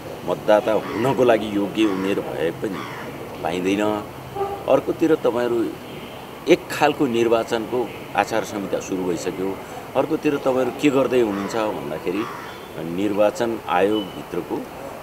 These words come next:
न्याय परिषदले सरुवा गर्नुपर्ने सहसचिव, कानुनको सहसचिवलाई सरुवा गर्ने काम भएको छ। र किन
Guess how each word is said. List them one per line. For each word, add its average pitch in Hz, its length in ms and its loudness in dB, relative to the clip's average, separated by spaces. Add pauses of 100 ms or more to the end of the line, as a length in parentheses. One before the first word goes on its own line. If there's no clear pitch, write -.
न्याय 110 360 6
परिषदले 107 760 2
सरुवा 117 480 8
गर्नुपर्ने 98 680 0
सहसचिव, 95 760 2
कानुनको 107 460 0
सहसचिवलाई 90 1040 -4
सरुवा 110 320 8
गर्ने 90 220 2
काम 82 280 -4
भएको 78 120 -2
छ। - 100 -6 (680)
र 117 100 2
किन 185 360 2